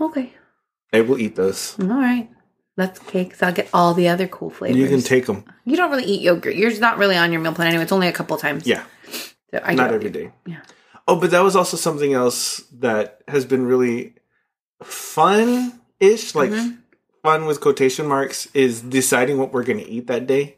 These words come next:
Speaker 1: Mm-hmm.
Speaker 2: based on what we have available and
Speaker 1: <laughs>
Speaker 2: what I feel like cooking.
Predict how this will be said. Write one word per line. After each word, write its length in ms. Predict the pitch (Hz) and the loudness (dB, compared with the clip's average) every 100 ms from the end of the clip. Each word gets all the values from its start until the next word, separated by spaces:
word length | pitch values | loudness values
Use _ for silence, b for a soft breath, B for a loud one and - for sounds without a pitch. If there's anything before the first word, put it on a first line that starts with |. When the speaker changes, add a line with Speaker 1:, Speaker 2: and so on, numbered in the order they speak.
| - | -4
Speaker 1:
Mm-hmm. 480 | 110 196 202 202 110 | -2 0 0 0 2
Speaker 2:
based 340 | 120 120 - | 2 0 0
on 420 | 120 117 107 110 - | 0 0 -2 -8 -6
what 200 | 127 135 | -4 -2
we 100 | 123 | 0
have 180 | 120 113 | -2 -4
available 640 | 101 98 110 110 - 240 - | -4 -2 -2 2 0 2 0
and 140 | - | 0
Speaker 1:
<laughs> 340 | 294 - - 233 | -2 -4 -6 0
Speaker 2:
what 160 | 127 | 2
I 120 | 120 | 2
feel 220 | 120 135 131 | 0 0 0
like 180 | 107 | 0
cooking. 340 | - 131 123 | -4 -6 -6